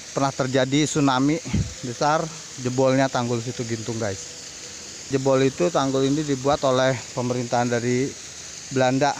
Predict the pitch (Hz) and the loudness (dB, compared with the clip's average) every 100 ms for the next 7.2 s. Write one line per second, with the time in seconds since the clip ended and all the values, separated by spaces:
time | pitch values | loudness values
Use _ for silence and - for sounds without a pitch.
0 | - - - - - - - - - - | -6 -12 -16 -16 -16 -16 -14 -14 -14 -14
1 | - - - - - 127 127 160 165 156 | -14 -16 -16 -14 -4 -2 0 2 2 2
2 | 139 156 147 139 143 147 139 135 147 151 | 2 2 4 2 4 4 4 4 2 0
3 | - - - - - - 123 123 135 123 | -10 -14 -14 -14 -14 -4 -2 0 0 0
4 | - 123 120 123 135 127 131 - 139 135 | 2 0 0 -4 -8 -4 -4 -2 -2 2
5 | 151 120 110 104 - - - - - - | 2 2 -2 -4 -8 -14 -14 -14 -14 -14
6 | - - - - 131 123 123 - 127 127 | -14 -14 -14 -10 -6 -6 -6 -6 -4 -4
7 | 120 | -8